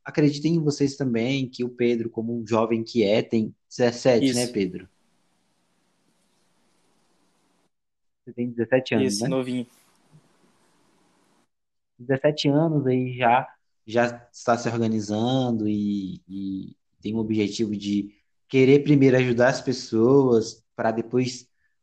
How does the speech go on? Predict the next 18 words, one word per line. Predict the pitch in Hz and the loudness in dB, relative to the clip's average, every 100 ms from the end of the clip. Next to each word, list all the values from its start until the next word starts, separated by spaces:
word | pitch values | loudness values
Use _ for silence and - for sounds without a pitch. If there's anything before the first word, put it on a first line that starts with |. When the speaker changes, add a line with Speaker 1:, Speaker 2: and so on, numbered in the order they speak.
| _ | _
Speaker 1:
poder, | 123 113 117 123 123 - _ _ - - | -6 2 4 4 2 -10 _ _ -20 -10
é, | 107 110 110 107 101 - 107 104 104 | -4 -2 -2 -4 -6 -8 -8 -6 -8
é, | - | -12
levar | 104 107 113 117 120 | -12 -4 0 4 4
uma | 123 | 2
mensagem | - 113 123 | -2 -4 0
legal | 117 113 113 | 2 2 2
pra | 113 110 | 2 2
elas, | 104 120 131 131 123 113 107 | 2 2 2 2 0 -2 -2
e | 110 | -2
aí | 110 | 0
a | 113 | 0
partir | 113 113 113 | -4 -8 -2
daí | 110 110 113 _ _ _ - | 0 0 -4 _ _ _ -12
a | 113 | -4
música | 113 117 117 - 107 | 2 2 0 -6 -4
vai, | 110 110 113 - _ | -2 -2 -4 -16 _
porque | 110 - 110 110 | _ -4 -4 -4